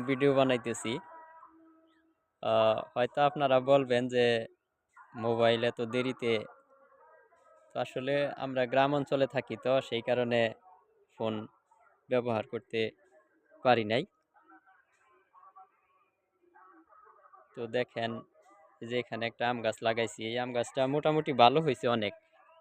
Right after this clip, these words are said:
অনেক ভালো হয়েছে। এটা এই যে বাতাস,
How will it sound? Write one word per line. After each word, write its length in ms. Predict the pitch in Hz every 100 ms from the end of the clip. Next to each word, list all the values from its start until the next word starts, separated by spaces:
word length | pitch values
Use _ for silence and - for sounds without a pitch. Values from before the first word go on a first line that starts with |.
| -
অনেক 140 | 110 107
ভালো 180 | 107 117
হয়েছে। 300 | 110 98 117 127 - - - - - - - _ _
এটা 200 | - - 107
এই 120 | 104
যে 120 | 107 104 - _ _ -
বাতাস, 440 | 117 117 107 104